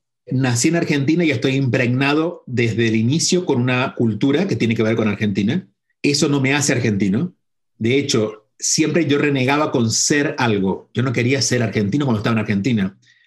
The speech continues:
porque sentía que eso me limitaba mucho y en aquel momento era algo básico, la mayoría de la gente no quería a los argentinos. "Qué pesados". Yo decía, "No, pero yo no quiero ser argentino, pues yo no quiero caer mal", <laughs> cuando era adolescente, ¿no? Empezando por ahí,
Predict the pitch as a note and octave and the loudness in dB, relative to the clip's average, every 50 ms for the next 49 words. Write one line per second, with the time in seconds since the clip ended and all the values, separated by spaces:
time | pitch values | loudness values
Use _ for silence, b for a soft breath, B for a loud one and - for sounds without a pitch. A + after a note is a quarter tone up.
0 | b b b _ _ - A2 B2+ A#2 - B2 A#2 A#2 C#3+ D#3+ D3+ E3+ D#3 D3 E3 | b b b _ _ -2 -2 0 0 0 0 0 0 0 0 0 0 0 0 0
1 | D3+ C#3+ C3 B2 A#2+ A#2 C3+ C#3 C3+ C3 D3+ - - A#2+ - G#2+ G#2+ A#2+ A2+ A2 | 0 2 2 0 0 0 0 0 0 2 2 0 0 0 0 0 0 0 0 0
2 | A2 A#2 C#3 C3+ C#3 B2+ C#3 D#3 D3+ D#3 C3 A#2+ A#2 A#2 B2+ C3+ C#3+ C3+ B2 G#2 | 0 0 0 0 0 0 0 0 0 0 0 2 0 0 0 0 0 0 0 0
3 | F#2+ F#2+ F#2+ A2+ A2+ A2 - - F#2 - G2 F2 - - _ _ _ _ _ _ | 0 0 0 0 0 0 -2 -2 -4 -4 -4 -6 -6 -8 _ _ _ _ _ _
4 | _ _ _ _ _ - G#2+ G#2 G#2 G#2+ G#2 G#2+ G#2+ G#2+ A#2 C3+ C3+ C3 C3 B2+ | _ _ _ _ _ -6 -2 -2 0 0 2 2 0 2 0 0 2 0 0 0
5 | A#2 C3 C#3+ C#3+ C#3 B2+ A#2+ A#2 A#2+ A2+ A2+ A#2 A2+ G#2+ G#2+ G2+ G2 - G2 G2 | 0 0 0 0 0 0 0 0 0 0 0 0 0 0 0 -2 -2 -2 -2 -2
6 | G2 A#2 G#2+ F#2 F2+ - - D#3 - - A2+ - D#3 C#3 A2+ G#2 G2 G2 - b | 0 0 0 0 -2 -2 -2 -2 -2 0 0 0 0 0 0 0 -2 -2 -4 b
7 | b b b b _ - C3 C3 A#2 - C#3+ C3+ F#3 F#3+ G#3+ F#3 B2+ C3+ D3+ C#3+ | b b b b _ -4 -2 0 0 0 0 0 0 0 0 0 0 0 0 0
8 | - A#3+ F#3+ D3 B2 B2 A#2 A2 A2+ G#2 G2 G#2 G#2+ G#2 G2+ F#2+ G2+ G2+ C#3 C3+ | 0 0 0 2 2 0 0 0 0 0 -2 -2 -2 -2 -2 -2 -2 -2 -2 -4
9 | - - C#3 C#3+ C#3+ C3+ A2+ G#2 G2+ F#2+ G2 F#2+ F2+ F2 F2 - _ _ _ - | -4 -2 -2 -2 0 0 0 0 0 0 0 0 0 -2 -4 -6 _ _ _ -12
10 | - - - C#3 A#2+ - C#3+ B2 - A2+ G2 G2+ A#2+ B2+ A#2+ A#2 A2 G#2 F#2+ G2 | -8 -4 -4 -4 -2 -2 -2 0 0 0 0 0 2 2 2 0 0 0 -2 -2
11 | - F#2 F2 E2+ - F2+ G2+ A2+ A#2+ - b b b b b b b b b - | -2 -2 -4 -4 -4 -4 -4 -4 -6 -8 b b b b b b b b b -2
12 | B2 A#2+ C3 A#2+ A#2+ E3 E3+ D3+ F3 E3 C#3 A#2 A#2+ A#2 A2+ G2+ G2 b | 0 0 0 2 2 2 2 2 2 2 2 2 2 2 0 0 -2 b